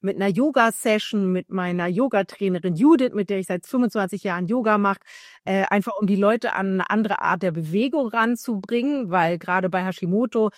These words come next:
Bewegung ist wichtig, das weißt du, ähm, aber intensives Training ist einfach genau das Falsche. Also dieses High-Intensive, sich im Fitnessstudio von irgendwelchen Trainern beim, äh,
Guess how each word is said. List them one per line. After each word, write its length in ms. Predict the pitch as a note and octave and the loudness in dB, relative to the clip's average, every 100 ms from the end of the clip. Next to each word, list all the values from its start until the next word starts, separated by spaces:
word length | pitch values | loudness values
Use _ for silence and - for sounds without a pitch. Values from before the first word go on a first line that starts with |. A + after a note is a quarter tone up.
| _ | _
Bewegung 460 | F#3+ F3 A#3 G#3 G3 | -4 0 2 4 2
ist 140 | E3 | 0
wichtig, 300 | A#3+ E4 D#4 | 0 0 -2
das 220 | - E3+ E3+ | -6 -6 0
weißt 340 | E3+ G#3 - | 0 0 -2
du, 240 | A#3 C#4 E4 - - _ | 0 0 -2 -12 -20 _
ähm, 400 | G#3+ G#3+ G3+ G3+ - | 4 6 6 4 0
aber 400 | - G3+ G3 G3+ | 4 4 6 4
intensives 600 | G#3+ F#3+ G3 E3+ C4+ F#3 | 2 2 2 4 2 2
Training 320 | - E3+ C#3+ C#3+ | -6 -8 -8 -8
ist 100 | - | -8
einfach 280 | D#3+ D#3+ | -10 -8
genau 280 | - E3 D3+ | -6 -4 -4
das 160 | D#3 - | -6 -4
Falsche. 380 | D#3+ D3+ - D3+ | -2 -2 -4 -6
Also 180 | D#3 | -6
dieses 300 | E3 F#3 E3+ | -4 -4 -2
High-Intensive, 760 | G#3 F#3+ G3 - G3+ F#3+ G3 F3+ | 0 0 0 0 -2 0 -2 -2
sich 180 | F#3+ G3 | -4 -4
im 100 | F#3+ | -4
Fitnessstudio 640 | A#3 G#3 F#3+ - G3 F#3 F#3 | -4 -4 -4 -2 0 2 0
von 200 | G3 F#3 | 0 -2
irgendwelchen 580 | F#3+ F3+ F#3 F3+ F#3+ F3+ - - - | -2 -2 -2 -2 -2 -4 -10 -20 -8
Trainern 440 | A3 A3 G#3+ G3+ | 0 2 4 2
beim, 360 | G3 G3+ G3+ G3 | 2 2 2 0
äh, 580 | - F#3 F3 F3 F3 | -2 -2 -2 -2 -4